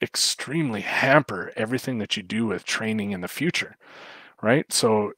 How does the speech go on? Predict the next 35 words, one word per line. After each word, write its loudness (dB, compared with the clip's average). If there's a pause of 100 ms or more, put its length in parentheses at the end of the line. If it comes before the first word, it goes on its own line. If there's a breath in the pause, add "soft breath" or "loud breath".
(180)
they, 0
when 0
they 6
look 4
at 2
you 0
in -2
a -2
scenario 4
where 0
they 2
come 0
in 4
and 0
maybe 2
they're 2
mouthing 6
you -2
'cause -6
they're -6
playing 2
and -4
you -4
smack 0
them, -4
then -8
they're, -4
or, 0
or -2
sm-, -2 (240)
uh, 0 (140)
pin 4
them 2
or, 4 (320 loud breath)
or 0